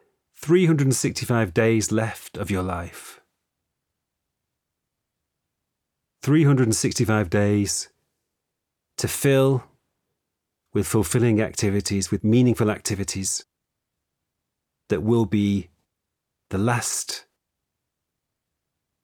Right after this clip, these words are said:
three hundred and sixty-five days of your life. So I want you to consider, what are you gonna do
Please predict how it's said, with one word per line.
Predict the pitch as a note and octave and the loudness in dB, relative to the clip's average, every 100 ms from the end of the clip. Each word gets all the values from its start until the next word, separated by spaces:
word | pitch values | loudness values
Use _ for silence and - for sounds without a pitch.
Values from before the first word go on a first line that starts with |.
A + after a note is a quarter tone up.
| _ _ - | _ _ -6
three | - A2+ | 0 2
hundred | A2 F2+ | 2 0
and | G2 | -2
sixty-five | - - G2 F#2+ F2 | -4 -6 -4 -4 -4
days | F#2 F2+ F2+ F2+ - - _ _ _ _ _ _ _ | -6 -6 -6 -8 -8 -10 _ _ _ _ _ _ _
of | G2+ E2+ | -8 -4
your | F2 | -2
life. | E2+ D#2+ D#2 - - _ _ _ _ _ _ _ _ _ _ _ _ _ _ _ _ _ _ _ _ _ _ _ _ _ _ _ _ _ _ | -2 -6 -8 -16 -20 _ _ _ _ _ _ _ _ _ _ _ _ _ _ _ _ _ _ _ _ _ _ _ _ _ _ _ _ _ _
So | - G3 | 0 4
I | D#3 | 6
want | F3+ F3+ | 6 4
you | |
to | D3+ | 2
consider, | D3+ C#3 F3+ D3+ | 2 2 4 2
what | A#2 E3 | 4 4
are | F#3+ | 4
you | |
gonna | F3 E3+ | 4 4
do | D3 D3+ C#3+ G#2+ | 4 2 2 2